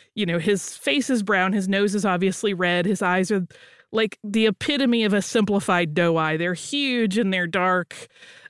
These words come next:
Uh, but because that initial version looks kind of like it's done with, with artist crayons, there's, like, some subtle shading in there. It's really quite extraordinary. And so that's, like, one of those weird things that's just people, I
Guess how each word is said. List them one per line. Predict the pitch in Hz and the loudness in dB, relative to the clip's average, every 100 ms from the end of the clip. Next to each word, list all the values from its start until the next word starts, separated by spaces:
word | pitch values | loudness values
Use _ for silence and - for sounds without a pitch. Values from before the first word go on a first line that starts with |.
| - | -2
Uh, | 196 180 170 | 2 2 0
but | 208 202 - | -2 -4 -6
because | 196 233 - 285 311 302 | -4 -2 -2 0 0 0
that | 277 | 0
initial | 233 214 220 277 - 277 | 2 2 2 0 0 -2
version | 208 202 185 202 185 180 | 0 0 0 0 0 0
looks | 190 190 - - - - _ - - - | 0 -2 -4 -12 -14 -18 _ -20 -16 -2
kind | 226 | 0
of | 214 | 2
like | 214 | 2
it's | 214 190 | -2 -2
done | 190 185 | 0 2
with, | 180 170 - - | 2 -2 -4 -6
with | 190 - | -4 -2
artist | 226 277 233 - | 0 2 0 -2
crayons, | 196 180 175 165 165 170 - - - - - | -2 0 0 0 -2 -4 -8 -18 -20 -12 -4
there's, | 214 240 | -2 0
like, | 208 | -2
some | 226 202 | -2 -2
subtle | - 208 202 | -2 -4 -2
shading | 190 - 180 175 170 | -2 -2 -2 -2 -2
in | 165 | -4
there. | 170 165 | -6 -6
It's | 233 - 370 | -6 -6 -4
really | 330 | -4
quite | - 214 | -2 -4
extraordinary. | 147 - 180 175 170 160 165 165 - - - - - | -4 -6 -8 -6 -6 -6 -6 -8 -12 -16 -20 -20 -6
And | 254 233 | -4 -4
so | - 254 | -2 0
that's, | 240 302 320 - - - _ - | 0 0 -2 -8 -14 -16 _ -2
like, | 269 247 | -2 2
one | 262 | 2
of | 254 | 2
those | 233 214 | 2 0
weird | 214 214 202 | -2 -2 -2
things | 214 208 190 | -2 -2 -4
that's | 190 - | -8 -6
just | 202 - | -8 -8
people, | 254 - 240 233 220 214 196 - | -10 -4 -2 0 0 -2 -4 -6
I | 214 | -6